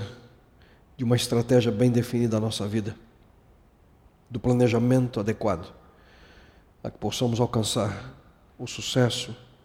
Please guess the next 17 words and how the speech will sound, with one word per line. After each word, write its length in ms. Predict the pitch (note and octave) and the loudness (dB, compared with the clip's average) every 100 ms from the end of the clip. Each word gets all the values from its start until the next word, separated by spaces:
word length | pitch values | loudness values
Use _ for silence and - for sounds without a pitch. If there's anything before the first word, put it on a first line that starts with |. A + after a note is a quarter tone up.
| - - - - - - - - | -20 -20 -20 -20 -20 -20 -8 0
e 60 | |
o 100 | B2 | 8
êxito 360 | B2+ A#2 - - | 8 8 4 -10
que 140 | - | -12
o 60 | A2+ | -12
Senhor 300 | - A#2+ A2 | -8 -6 -4
tanto 200 | B2+ A2 | -2 -2
deseja 400 | A#2 G#2+ A#2 A2 | -2 -2 -2 -2
em 40 | |
nossa 240 | A2+ - G#2 | -4 -4 -4
vida, 280 | G2+ G2+ - - - - - - - - | -4 -8 -12 -20 -20 -20 -20 -20 -20 -12
em 80 | - | -4
nossa 240 | A#2+ G#2+ A2+ | -4 -2 -2
jornada, 680 | A2+ G#2 G#2 G2+ B2+ D#3 - - - - _ _ - - - - | 0 0 0 -2 -6 -14 -16 -20 -20 -20 _ _ -20 -20 -20 -10
na 80 | A2 | -4
nossa 320 | A2+ A2 - | 0 0 -2
experiência 720 | - - A2+ A2+ A#2+ A#2 - | -6 -4 0 0 0 -4 -8